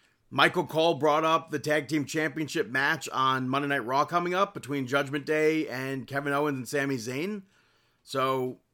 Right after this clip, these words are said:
maybe Austin Theory and Grayson Waller will have a, will have a shot at the tag titles. But SmackDown ends with the,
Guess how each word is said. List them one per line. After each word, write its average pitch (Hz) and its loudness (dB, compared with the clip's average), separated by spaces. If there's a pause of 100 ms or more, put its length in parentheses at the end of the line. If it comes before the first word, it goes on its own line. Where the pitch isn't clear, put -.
(300)
maybe 139 2
Austin 139 0
Theory 160 0
and 156 -4
Grayson 151 0
Waller 151 2
will 147 2
have 135 0
a, 131 0
will 120 -4
have 135 -2
a 123 -4
shot 135 0
at 131 -6
the 135 -4
tag 151 -2
titles. 90 -10 (460)
But 127 -2 (480)
SmackDown 196 2 (120)
ends 165 -4
with 139 -4
the, 135 -2